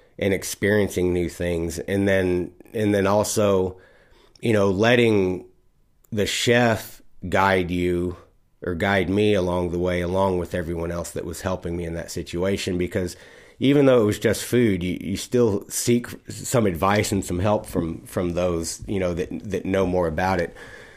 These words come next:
And, and so I, I created this mindset or, or developed this mindset that, that anywhere I went, you know, I would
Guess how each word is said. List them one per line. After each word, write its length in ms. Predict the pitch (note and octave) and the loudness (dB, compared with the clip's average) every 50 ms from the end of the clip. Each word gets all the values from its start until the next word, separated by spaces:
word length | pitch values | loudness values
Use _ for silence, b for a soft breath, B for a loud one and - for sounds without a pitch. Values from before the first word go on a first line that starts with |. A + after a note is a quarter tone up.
| B B B B B B B B | B B B B B B B B
And, 520 | - B2+ A#2 A2 G#2+ G#2+ G2+ G2+ - - - | 2 4 4 4 4 2 2 0 -2 -2 0
and 260 | A#2+ A#2 A2 G#2+ G2+ | 0 2 2 2 0
so 200 | - - A2+ A2+ | 0 2 2 4
I, 280 | A2+ A2+ A2+ A2 G#2+ - - | 4 4 4 4 2 0 0
I 420 | G2 A2 A2 G#2+ G#2 G2+ F2+ - - | 0 2 2 2 2 0 -2 -6 -10
created 480 | - - - C3+ C3 C#3 D3+ D#3 C#3+ B2 | -8 -4 0 2 4 4 4 4 2 2
this 160 | A#2 A2 - | 0 0 0
mindset 720 | G2+ G2+ G#2 A#2 B2+ C3+ B2+ A#2 - - G2 G2 G2 F#2+ | 0 0 2 4 4 2 2 2 0 0 2 2 2 2
or, 200 | F#2 F#2+ F#2 F2+ - | 0 0 0 -2 -2
or 100 | - G2+ | -2 -2
developed 540 | E2 E2+ F#2+ D#2+ F#2+ A2 A#2+ B2 B2 - - | -2 -2 -2 0 2 4 4 4 2 2 0
this 160 | G2+ - - | -4 -4 -2
mindset 640 | G2+ G2+ G#2+ A#2 A#2+ A#2 A2+ - G2+ F#2 F2+ - - | 0 0 2 2 2 0 0 0 -2 -2 -2 -2 -4
that, 260 | F#2 F2 - - - | -6 -6 -6 -6 -4
that 120 | F#2+ F#2+ | -2 0
anywhere 440 | F2+ G#2 B2 C3+ C#3 B2+ B2 B2 A#2+ | 2 2 4 4 4 4 4 4 4
I 80 | A#2 G2+ | 4 4
went, 400 | G2 G#2 A2+ A#2+ A#2+ A2+ - - - b b b b b b b b b b b b b b b b b _ _ _ _ | 4 4 4 4 2 2 0 -2 -8 b b b b b b b b b b b b b b b b b _ _ _ _
you 120 | - B2 A2 | 0 2 4
know, 260 | G#2+ G#2 G#2 G2+ G2+ | 4 4 4 2 2
I 220 | - G2+ A2 A2 | 2 2 2 4
would 300 | G#2+ G#2 G#2 G2 F#2+ - | 4 4 2 0 -2 -4